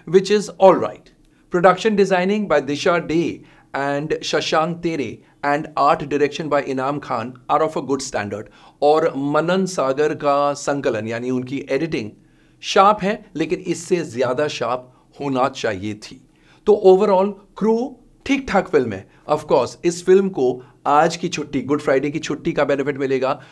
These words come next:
So it's a weekend of three days, वो definitely बहुत बड़ा बेनिफिट है।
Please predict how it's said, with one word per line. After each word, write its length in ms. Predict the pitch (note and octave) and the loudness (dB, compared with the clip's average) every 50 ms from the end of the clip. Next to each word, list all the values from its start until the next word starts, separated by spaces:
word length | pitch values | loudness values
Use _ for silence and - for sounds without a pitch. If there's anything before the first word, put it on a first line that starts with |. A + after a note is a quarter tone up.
| - - | -18 -8
So 160 | - E3+ C#3+ | -4 -2 -2
it's 260 | - D#3+ D#3 D#3 - | -2 -2 -4 -2 0
a 80 | E3 D3+ C#3+ | 0 0 0
weekend 440 | C3 D3 D3+ C#3 E3+ D#3+ D#3+ D#3+ D3+ | 0 -2 -4 -4 -4 -4 -2 -2 -2
of 80 | D3 D3 | -2 -2
three 280 | - - D#3 F3+ F#3 D3+ | -4 -4 -2 -2 0 0
days, 180 | C#3+ C#3 F3 E3+ - - - _ _ - | -2 -2 -4 -4 -8 -12 -20 _ _ -6
वो 200 | C3+ D#3 D#3+ D#3 - | -4 -4 -2 0 0
definitely 480 | E3 D#3 - - F3 E3+ E3+ F3 F3+ E3+ B2 | -2 0 0 -2 -4 -4 -4 -4 -4 -4 -4
बहुत 460 | G2+ A2+ B2 B2 C#3+ E3+ - - - C3+ | -4 -6 -4 -2 -4 -4 -6 -6 -4 -2
बड़ा 180 | C3 C#3+ E3 | 2 2 2
बेनिफिट 420 | D#3+ D#3+ D#3 D#3 D#3 D#3+ D#3+ E3 E3+ | 4 2 0 -2 -2 -6 -6 -4 -2
है। 160 | F#3+ G#3 | -4 -4